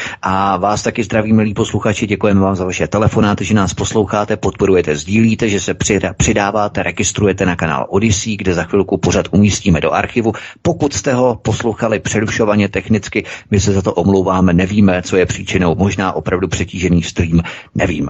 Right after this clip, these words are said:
Každopádně, to by bylo všechno. Já vás v krátkosti, v rychlosti pozvu na můj cyklus, eh, dvoudílný, dvouepizodní cyklus příští týden Bílý muž pod bičem otrokáře. To bude velmi zajímavé v pondělí a ve středu o devatenácti hodin, takže si mě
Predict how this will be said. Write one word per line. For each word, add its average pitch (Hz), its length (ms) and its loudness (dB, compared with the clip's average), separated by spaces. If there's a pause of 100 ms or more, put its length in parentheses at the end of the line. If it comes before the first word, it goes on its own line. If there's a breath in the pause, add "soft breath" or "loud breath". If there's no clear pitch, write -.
Každopádně, 147 560 0
to 117 120 -2
by 135 60 0
bylo 156 180 2
všechno. 135 380 0 (340 loud breath)
Já 95 140 0
vás 120 200 0
v - 100 -12
krátkosti, 117 240 -2 (280)
v - 20 -2
rychlosti 107 400 -6
pozvu 101 340 -2
na 95 260 2 (340)
můj 101 240 4 (160)
cyklus, - 520 0
eh, 110 40 4 (200)
dvoudílný, 101 1160 2
dvouepizodní 101 1200 2 (300 loud breath)
cyklus 110 420 -4
příští - 380 -6
týden 104 420 2 (120)
Bílý 117 360 -2
muž 107 260 0
pod 95 180 0
bičem 85 340 -2
otrokáře. 85 880 -2 (420 loud breath)
To - 60 -8
bude 92 220 0
velmi 98 260 -2
zajímavé 82 580 0
v - 40 -12
pondělí 87 420 2
a 78 40 0
ve 80 100 0
středu 82 300 -2
o 82 60 0
devatenácti 82 540 0
hodin, 85 260 2
takže 87 220 -2
si - 140 -4
mě 82 180 2